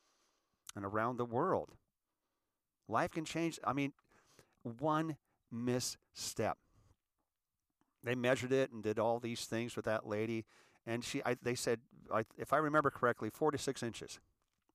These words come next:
She just took four to six inches the wrong way.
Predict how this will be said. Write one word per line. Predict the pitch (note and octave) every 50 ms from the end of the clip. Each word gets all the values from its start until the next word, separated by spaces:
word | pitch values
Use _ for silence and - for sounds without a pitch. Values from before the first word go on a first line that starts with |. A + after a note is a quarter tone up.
| _ _ _ _ - _ _ _ _ _ _ _ _ _ _ _ _ _ _ _ _ _ _ _ _ _ _ _ -
She | - - C3+ C3
just | A#2+ - B2+ - - -
took | - C#3 B2+ - - _ _ _ - -
four | C#3 C#3
to | C#3+
six | - - D3+ C3+ -
inches | C#3 C3 A#2 - C3 A#2+ -
the | G#2 G2
wrong | G2 G#2+ A2 B2 C3
way. | A#2+ A2 A2 A2+ A#2 A2+